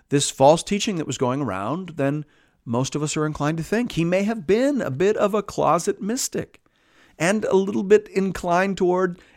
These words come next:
asceticism. That's why perhaps Paul would interrupt his own flow of thought to say, "Now make sure that you're drinking a little wine because of your stomach, Timothy." And, and, and so here,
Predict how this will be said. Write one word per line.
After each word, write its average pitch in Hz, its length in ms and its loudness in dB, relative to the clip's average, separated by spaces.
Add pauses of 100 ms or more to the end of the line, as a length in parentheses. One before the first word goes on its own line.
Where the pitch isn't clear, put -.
(100)
asceticism. 170 800 0
That's 135 360 -2
why 190 480 4
perhaps 107 380 -4
Paul 156 240 6
would 147 120 4
interrupt 156 400 2
his 151 140 0
own 165 160 0
flow 170 240 2
of 170 80 -4
thought 196 240 2
to 139 80 -8
say, 160 260 2 (260)
"Now 104 220 -6
make 131 300 0
sure 185 340 2
that 175 220 -4
you're 190 80 0
drinking 202 340 2
a 196 80 2
little 214 220 0
wine 220 400 2
because 170 280 -2
of 175 80 -2
your 190 120 -6
stomach, 214 360 2
Timothy." 151 520 -4 (480)
And, 190 160 4
and, 180 220 4
and 180 140 4
so 208 220 10
here, 233 460 4